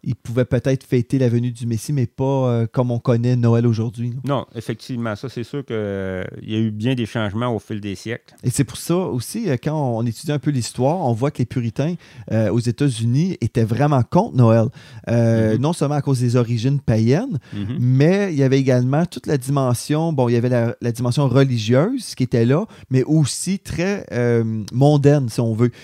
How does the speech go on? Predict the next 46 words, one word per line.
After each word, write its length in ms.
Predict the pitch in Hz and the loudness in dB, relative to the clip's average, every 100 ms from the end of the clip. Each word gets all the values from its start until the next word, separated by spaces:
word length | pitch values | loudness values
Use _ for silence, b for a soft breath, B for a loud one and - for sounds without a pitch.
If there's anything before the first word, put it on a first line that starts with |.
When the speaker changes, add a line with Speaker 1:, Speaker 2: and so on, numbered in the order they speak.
| B | B
Speaker 1:
où 80 | 123 | 2
les 180 | 127 120 | 4 4
gens 140 | 135 | 2
se 140 | 156 123 | 0 -2
saoulaient. 460 | - - 127 - _ | -4 -2 -2 -2 _
Il 80 | 123 | 0
y 20 | |
avait 160 | 117 127 | 2 2
comme 180 | 143 123 | 2 2
une 120 | 113 | 0
fête, 420 | - 139 160 156 | -4 -4 -4 -4
là, 80 | 131 | -2
les 140 | 123 | 0
Speaker 2:
Ouais. 40 | 113 | 2
Speaker 1:
gens 100 | 123 | 2
étaient 200 | 143 120 | 0 2
là, 40 | 135 | 0
ils 60 | |
se 160 | - 147 | 0 -6
saoulaient, 540 | - - 165 143 156 B B 104 | -8 -6 -2 2 0 B B -10
Speaker 2:
Mhm. 100 | 98 | -2
Speaker 1:
et 120 | 113 117 | 0 0
puis 280 | - 117 | -2 -4
ils 120 | 123 123 | 2 4
allaient 120 | 131 | 6
à 60 | 143 | 4
l'église, 520 | 127 113 135 151 117 | 2 0 -2 -4 -2
euh, 400 | 117 113 110 110 - - - - | 0 0 0 -2 -6 -12 -20 -10
traditionnelle 880 | - 131 117 - 117 120 147 170 131 B 107 | 0 0 2 2 2 4 2 0 -4 B -10
là-bas, 520 | 120 113 110 135 214 - | -2 0 2 2 0 0
et 140 | 123 | -2
puis 200 | 107 - | -2 -6
finalement, 300 | 117 123 120 | -6 -2 0
il 40 | 156 | 2
y 20 | |
avait 160 | 123 113 | 2 0
tellement 340 | - 131 147 | 0 -2 -2
de 60 | 165 | -4
contradictions, 680 | 135 123 117 - - 151 196 B - | -6 -4 -6 -6 -2 -2 -2 B -4
donc 200 | 127 131 | -2 -2
les 80 | |
puritains 400 | 117 135 113 143 | -4 -4 -4 -4
qui 120 | 165 - | -6 -4
voulaient 140 | 117 | -2
vraiment, 340 | 110 117 120 | -2 -2 0
euh, 380 | 135 139 110 - | 0 -2 -2 -6